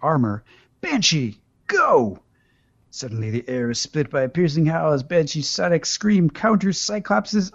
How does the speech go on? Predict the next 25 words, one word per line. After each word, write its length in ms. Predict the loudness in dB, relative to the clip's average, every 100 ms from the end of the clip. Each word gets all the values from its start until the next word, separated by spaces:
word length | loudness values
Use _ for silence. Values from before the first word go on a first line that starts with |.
| -2
optic 480 | -2 2 0 -2 -8
pulse 400 | 2 4 4 2 0
on 140 | 4
a 80 | 4
fractionally 680 | 2 -6 -6 2 6 6 4
different 420 | 2 0 2 0
vibration 680 | 2 -2 2 4 4 6 4
frequency, 760 | 4 0 4 2 4 4 4 0 -20 -20 _
the 100 | -8
two 280 | 0 6 6
opposing 480 | 6 6 6 8 4
patterns 400 | 4 0 0 -2
creating 380 | -2 0 2 2
such 260 | 0 -4
titanic 560 | -4 -6 -6 -2 0 4
molecular 520 | 2 2 2 0 0
scratches 400 | -2 -4 -2 -2
that 100 | -2
the 160 | -2 -4 -8 _
armor 320 | 0 4 6 4
literally 560 | 4 4 4 4 2
shakes 540 | 0 -2 0 0 2 0
itself 480 | -2 -4 -2 -2
to 160 | 0 -2
bits. 680 | 0 -2 -2 -4 -16 -20